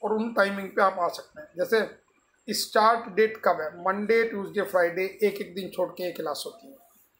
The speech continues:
सबसे बड़ा फ़ायदा क्या है? आप social distancing maintain करके घर बैठे पढ़ सकते हैं, जब चाहे पढ़ सकते हैं। video रिकॉर्डेड हो जाती है, notes बना सकते हैं, पीडीएफ़ को download कर सकते हैं।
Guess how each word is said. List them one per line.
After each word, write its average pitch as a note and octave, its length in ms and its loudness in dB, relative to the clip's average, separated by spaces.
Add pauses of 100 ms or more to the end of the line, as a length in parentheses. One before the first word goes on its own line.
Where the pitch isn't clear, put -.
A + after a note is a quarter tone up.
(720)
सबसे A3 320 2
बड़ा C4+ 200 6
फ़ायदा A3 400 4
क्या F#3+ 220 4
है? F#3 400 2
आप G3+ 420 2
social G#3 560 0
distancing G3+ 540 -2
maintain F#3 360 -6
करके F3+ 360 -4
घर F3 260 -2
बैठे E3+ 260 0
पढ़ D#3+ 160 -4
सकते - 320 -12
हैं, D3+ 200 -14
जब A3 220 2
चाहे A3 240 4
पढ़ G#3+ 180 2
सकते G3+ 340 -6
हैं। G3 160 -2
video F#3+ 220 -2
रिकॉर्डेड G3 480 0
हो F#3+ 120 2
जाती G3 380 0
है, G3 340 2 (520)
notes A3+ 380 2
बना G#3+ 200 4
सकते G3 320 -2
हैं, G3+ 200 -2
पीडीएफ़ A#3 340 0
को - 140 0
download G3+ 440 2
कर F#3+ 140 0
सकते F#3+ 320 -8
हैं। F#3+ 320 -6